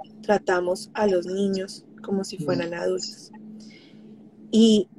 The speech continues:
Speaker 1: y físicamente, físicamente una, una,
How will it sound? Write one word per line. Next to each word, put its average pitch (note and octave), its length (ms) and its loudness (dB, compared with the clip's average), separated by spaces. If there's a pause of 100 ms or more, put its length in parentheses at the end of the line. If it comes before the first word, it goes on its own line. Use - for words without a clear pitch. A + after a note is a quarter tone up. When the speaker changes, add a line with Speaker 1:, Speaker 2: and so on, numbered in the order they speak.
(800)
Speaker 1:
y A#3+ 140 4
físicamente, A3 920 4
físicamente G#3 1160 4
una, A3+ 480 4
una, G3+ 520 -2